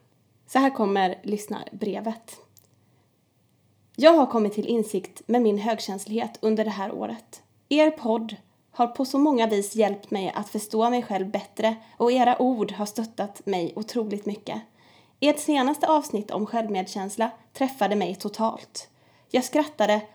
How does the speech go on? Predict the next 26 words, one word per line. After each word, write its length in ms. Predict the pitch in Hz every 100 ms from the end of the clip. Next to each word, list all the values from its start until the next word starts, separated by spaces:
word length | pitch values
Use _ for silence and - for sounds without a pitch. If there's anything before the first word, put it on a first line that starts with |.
| _
och 140 | 233
typ 140 | 233 214
grät 540 | 208 233 190 208 -
mig 260 | 254 269 240
igenom 380 | 233 208 208
avsnittet 520 | 233 220 - 170 185 - -
eftersom 380 | - 220 - 220
jag 100 | 214
kände 260 | 226 208
igen 320 | 214 214 190 185
mig 240 | 180 180
i 100 | -
varenda 540 | 208 214 233 202 190 196
liten 420 | - 214 208 - 208
detalj 480 | - - 196 208
ni 160 | 208 180
tog 200 | - 196
upp. 260 | 220 - - _ _ _ _ _
Jag 200 | - 240
är 60 | 254
nog 300 | 226 196 -
en 280 | 202 196 190
kombination 600 | 220 220 226 277 339 330
av 100 | 247
er 120 | 190
två, 280 | - 196